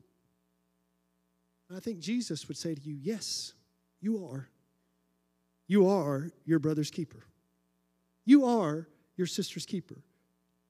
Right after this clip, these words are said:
The reason we are here this week is to recommit ourselves to say we're responsible for the world hearing the name of Jesus.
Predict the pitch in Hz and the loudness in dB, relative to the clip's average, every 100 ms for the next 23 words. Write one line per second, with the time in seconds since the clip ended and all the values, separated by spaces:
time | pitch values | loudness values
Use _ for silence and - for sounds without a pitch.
0 | _ 165 196 285 277 247 240 208 240 262 | _ -2 4 6 6 4 4 4 4 4
1 | 240 233 247 170 151 - _ _ _ _ | 2 0 0 -2 -2 -10 _ _ _ _
2 | _ _ _ _ _ _ 185 185 202 180 | _ _ _ _ _ _ -4 -2 -4 0
3 | 233 233 247 220 220 208 - 208 151 131 | 0 0 -4 -2 -2 -2 -2 0 -2 -4
4 | 151 170 147 185 180 139 - 180 151 - | -4 -2 0 2 0 -2 -4 -4 -4 -8
5 | - - _ _ _ _ _ _ _ _ | -14 -20 _ _ _ _ _ _ _ _
6 | _ _ _ _ 160 135 147 180 123 120 | _ _ _ _ -6 -2 2 2 0 -6
7 | - - _ _ 180 156 147 139 135 135 | -12 -20 _ _ -2 -2 -2 -4 -4 -4
8 | 120 113 113 - 131 - | -8 -10 -10 -10 -12 -14